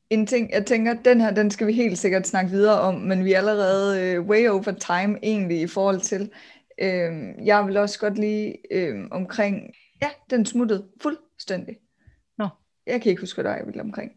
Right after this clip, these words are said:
Speaker 2: Nej, nej. Og var det vores navn? Var det vores pris?
Speaker 1: Ja, nej, det var faktisk, tak. Det var lige nøjagtigt navnet, fordi
Speaker 2: Ja.
Speaker 1: det er jo så en af de ting, som jeg tænker, vi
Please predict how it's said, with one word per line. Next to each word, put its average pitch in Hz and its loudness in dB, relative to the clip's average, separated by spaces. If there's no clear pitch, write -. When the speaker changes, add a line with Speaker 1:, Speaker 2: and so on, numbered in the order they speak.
Speaker 2:
Nej, 247 -6
nej. 180 -8
Og 185 -8
var 180 4
det 170 2
vores 170 -2
navn? 208 -2
Var 175 -2
det 165 -4
vores 160 -6
pris? - -10
Speaker 1:
Ja, 294 0
nej, 254 0
det 240 2
var 226 2
faktisk, 247 0
tak. 302 -2
Det 240 0
var 226 2
lige 247 0
nøjagtigt 226 2
navnet, 214 0
fordi 240 -8
Speaker 2:
Ja. 185 2
Speaker 1:
det 269 0
er 269 4
jo 262 4
så 269 -4
en 233 0
af 226 -2
de 214 -8
ting, 226 -2
som 226 -4
jeg 208 -4
tænker, 226 -2
vi 226 0